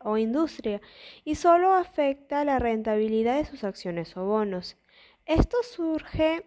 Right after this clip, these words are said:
<clears throat> o mejor dicho, se debe a la incertidumbre que rodea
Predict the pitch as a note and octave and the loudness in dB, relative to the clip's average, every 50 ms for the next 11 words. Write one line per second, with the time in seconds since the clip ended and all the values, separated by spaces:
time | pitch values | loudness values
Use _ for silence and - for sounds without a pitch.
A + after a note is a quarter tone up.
0 | _ _ _ _ _ _ _ _ - A#3+ A3 G#3 G#3 G#3 G#3+ - _ _ _ - | _ _ _ _ _ _ _ _ -8 -8 -6 -6 -8 -10 -12 -16 _ _ _ -20
1 | _ _ - - - - _ - - B3 B3 B3+ C4 B3+ B3 D4 C#4+ C#4+ D4 D4 | _ _ -20 -20 -20 -20 _ -2 0 2 2 2 2 0 0 -2 -4 -2 -2 -4
2 | - - - A#3+ - - - C#4 C#4 C#4 C#4 D4 D4 D4+ D4+ D#4+ F4 - - _ | -4 -4 -6 -10 -10 -6 -4 0 0 0 2 4 4 4 4 2 0 -4 -6 _
3 | _ _ - D#4 D4+ D4+ D4 C#4+ - _ _ - C4+ C4 B3 A3+ - - A#3+ A#3+ | _ _ -6 -4 -2 0 -2 -2 -4 _ _ -10 -8 -8 -8 -6 -4 -4 -4 -4
4 | A#3+ B3 B3 B3+ C4+ D4 D#4 D#4 D4+ D#4 D#4+ E4 F4 - - - - - - - | -4 -6 -4 -4 -2 -2 -2 -2 0 2 2 2 0 -4 -14 -20 -20 -20 -20 -20
5 | - _ _ - - C4+ C4+ C4 C#4 C#4+ C#4+ C#4+ D4 D4+ D#4+ E4+ F#4 - | -20 _ _ -2 0 0 2 2 4 4 4 6 6 6 6 6 4 0